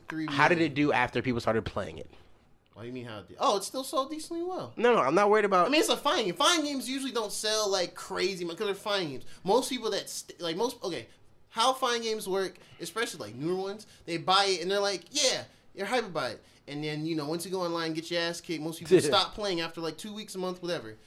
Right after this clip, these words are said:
Speaker 1: And then that's when the community forms, or if it's existing, that's where the community grows again or continues. And that same people play it, tournaments, whatever. And then, you know,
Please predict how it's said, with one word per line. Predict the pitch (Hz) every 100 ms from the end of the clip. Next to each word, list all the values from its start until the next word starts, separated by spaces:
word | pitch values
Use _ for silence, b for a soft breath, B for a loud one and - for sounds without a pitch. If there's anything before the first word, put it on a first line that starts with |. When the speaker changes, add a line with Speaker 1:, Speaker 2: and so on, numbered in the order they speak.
| b 151
Speaker 1:
And | 170
then | 175
that's | 180 190
when | 180 160
the |
community | 156 147 208 262 254
forms, | 254 233 226 226
or | 143
if | 143
it's | 143 127
existing, | 120 143 151 165 143
that's | 143 147
where |
the | 135
community | - 143 147 139 123
grows | 127 147 156 160
again | 165 143 139 139
or |
continues. | 135 151 - 147 131 131 139 - b 123
And | 131
that | 127 127
same | 156 147
people | 151 143
play | 147 131 127
it, | -
tournaments, | 139 135 -
whatever. | 139 143 110 107 - b b
And | 120
then, | 117 113
you | 120
know, | 101